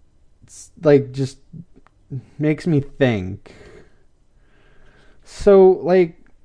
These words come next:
like, sure, that might work on a human, but, like, like, on animals, like, animals have to have some sense of, like, human,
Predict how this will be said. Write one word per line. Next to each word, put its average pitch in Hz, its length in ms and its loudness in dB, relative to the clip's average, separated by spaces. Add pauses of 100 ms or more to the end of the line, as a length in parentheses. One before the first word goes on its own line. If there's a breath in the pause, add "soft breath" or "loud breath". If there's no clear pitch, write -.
(140)
like, 180 320 -2 (640)
sure, 170 500 4
that 156 200 4
might 180 240 -2
work 170 300 -6
on 156 100 -4
a 139 80 -2
human, 143 640 -2
but, 120 220 -2
like, 123 340 0
like, 139 340 -10
on 127 360 -2 (800)
animals, 226 800 -4
like, 190 180 0
animals 254 460 -6
have 190 460 -4
to 185 120 0
have 151 300 -2
some 143 320 -4
sense 131 600 -4
of, 107 380 -4
like, 110 440 -4 (1040)
human, 131 1600 -2